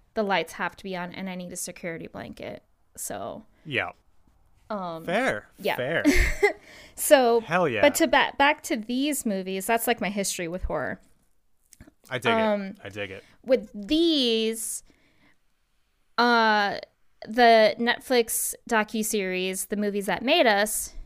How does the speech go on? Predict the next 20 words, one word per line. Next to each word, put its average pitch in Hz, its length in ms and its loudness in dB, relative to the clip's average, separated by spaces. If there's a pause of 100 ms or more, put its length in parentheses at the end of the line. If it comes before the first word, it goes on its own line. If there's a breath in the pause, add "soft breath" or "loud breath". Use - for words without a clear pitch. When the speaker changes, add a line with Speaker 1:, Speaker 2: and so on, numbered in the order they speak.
(200)
Speaker 1:
they 214 260 8
talk 214 360 0
about 185 300 -4
these - 220 -12
movies. - 560 -12
They 185 120 -6
talk - 260 -6
about 220 420 0
John 208 220 -2
Carpenter's 202 500 -6
Halloween, 226 540 -2
and 208 200 -4
they 196 100 -6
talk 185 280 -10
about 175 360 -4
A 196 40 -4
Nightmare 170 580 -8 (240)
on 185 140 -10
Elm 180 180 -12
Street. - 400 -12